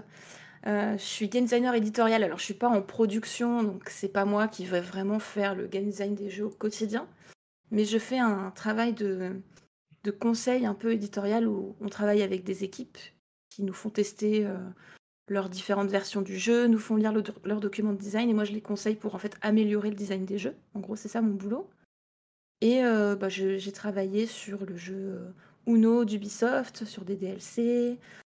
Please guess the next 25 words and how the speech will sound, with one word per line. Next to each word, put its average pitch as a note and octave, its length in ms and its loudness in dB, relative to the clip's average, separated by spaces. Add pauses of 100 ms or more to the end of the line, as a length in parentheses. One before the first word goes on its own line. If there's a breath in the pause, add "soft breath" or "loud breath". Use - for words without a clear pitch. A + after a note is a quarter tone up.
(360)
Heu, G3+ 160 0
j'ai G3+ 180 6
travaillé G#3+ 340 2
sur G#3 140 -2
des G3 200 -2
adaptations G3 580 -4
de F#3 160 -4
jeux G3 420 -2
Monopoly. G3+ 580 2
Moi, A3+ 80 4
je G#3 60 -2
suis G#3 100 -2
dans G#3 60 4
la F#3+ 80 2
section, G#3 540 0
hem, F#3+ 220 -4 (680)
casu, A3 300 2
parce - 140 -8
qu'en G3 80 -2
fait, G#3 120 -2
j'adore G3+ 220 -2
les G3 100 -2
jeux F#3 120 -6
casu. F#3 360 -4 (280)
Heu, A3 40 -4